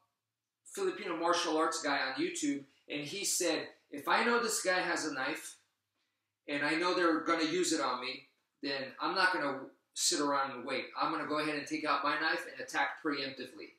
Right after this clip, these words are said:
That's what this person said. That makes total sense to me.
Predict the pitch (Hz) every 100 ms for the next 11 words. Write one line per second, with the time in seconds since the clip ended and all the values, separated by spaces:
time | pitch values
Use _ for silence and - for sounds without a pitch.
0 | - 143 147 156 135 - - 131 127 127
1 | - 120 113 - - - - 151 147 143
2 | - - 156 170 180 - 170 165 - 180
3 | 156 151 156 -